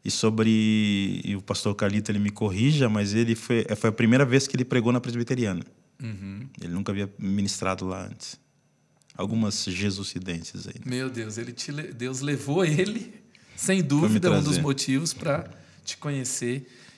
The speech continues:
Speaker 2: e te trazer. Como o reino é incrível, né?
Speaker 1: Sim.
Speaker 2: E você falando, cara, é, é, não dá, assim, pra não ser profundamente tocado, né? Você falando que o soldado ucraniano que tava falando pra você, você tem um documento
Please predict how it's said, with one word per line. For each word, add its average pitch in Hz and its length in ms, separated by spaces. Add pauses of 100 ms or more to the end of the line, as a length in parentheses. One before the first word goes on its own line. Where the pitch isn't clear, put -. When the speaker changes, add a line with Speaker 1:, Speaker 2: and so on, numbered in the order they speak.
(140)
Speaker 2:
e 127 60
te 147 100
trazer. 113 500
Como 175 260
o 151 40
reino 151 360
é 135 60
incrível, 117 440
né? 131 140 (140)
Speaker 1:
Sim. - 240 (100)
Speaker 2:
E 120 100
você 147 280
falando, 147 380
cara, 123 500 (1000)
é, - 400
é, - 80
não 135 300
dá, 123 280
assim, 123 360
pra 110 520 (280)
não 120 180
ser 117 200
profundamente 127 640
tocado, 107 500
né? 110 120
Você 110 460 (420)
falando 113 340
que - 140
o 113 60
soldado 113 640
ucraniano 131 460
que 139 80
tava 143 160
falando 123 240
pra 135 140
você, 123 280
você 107 200
tem 143 160
um 156 80
documento 131 960